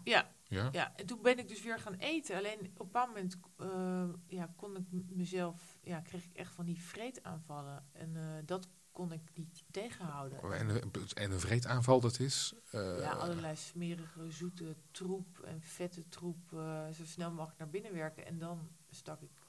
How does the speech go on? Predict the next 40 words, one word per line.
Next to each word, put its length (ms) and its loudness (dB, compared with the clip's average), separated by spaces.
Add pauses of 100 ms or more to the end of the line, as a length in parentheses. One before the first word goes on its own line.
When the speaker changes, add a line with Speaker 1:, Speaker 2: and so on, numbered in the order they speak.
(220)
Speaker 1:
eh, 200 -10
mijn 120 -6
vinger 220 -14
in 60 -6
mijn 120 -6
keel. 280 -10
Speaker 2:
Ja, 180 4
wat 120 2
was 140 4
de 80 0
eerste 220 0
keer 140 0
dat 120 2
je 80 -2
een 60 2
vinger 240 2
in 60 4
je 60 2
keel 200 0
stak? 180 -2
Weet 180 -4
je 80 -12
dat 140 -8
nog? 240 -4 (1400)
Speaker 1:
Ja, 180 10
dat 120 8
was 120 0
nog 200 -10
ineens 240 -4
zo'n 120 -10
vreetaanval. 600 -2
Maar 100 0
dat 100 -2
was 180 -4
gewoon 240 -2
omdat 180 0
ik 120 -6
het 120 -10
gevoel 380 -6
had 280 0